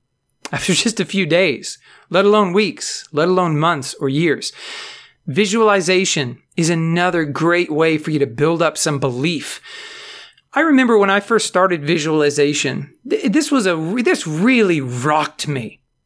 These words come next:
When I first started visualization, I wanted to visualize that I was receiving the hundred thousand dollar ring in the company that I'm a part of. And, uh, it's something that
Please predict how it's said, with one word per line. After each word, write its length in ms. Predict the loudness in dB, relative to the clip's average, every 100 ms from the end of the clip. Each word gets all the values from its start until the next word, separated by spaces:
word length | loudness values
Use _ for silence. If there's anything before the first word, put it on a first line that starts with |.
| _ _ _ _
When 120 | 0
I 60 | 0
first 260 | 2 0 0
started 320 | 2 0 2
visualization, 1000 | 0 2 2 2 0 0 0 0 -2 -2
I 160 | -4
wanted 300 | 0 2 2
to 100 | 0
visualize 720 | 0 2 2 0 2 2 2 0
that 140 | 0
I 80 | 0
was 160 | 0 -4
receiving 480 | -2 -2 0 0
the 80 | -2
hundred 340 | -2 -2 -2 0
thousand 340 | 0 0 0
dollar 280 | 0 0 0
ring 260 | 0 0
in 60 | -2
the 80 | -4
company 400 | -2 -2 -2 -4
that 100 | -4
I'm 140 | -4
a 40 | -4
part 280 | -4 -4
of. 240 | -4 -12 -18 -20 -20 -20 -20 -20 -18 -6
And, 400 | -2 0 0 0
uh, 220 | 0 0
it's 140 | -2
something 320 | 0 2 2 2
that 300 | 2 -2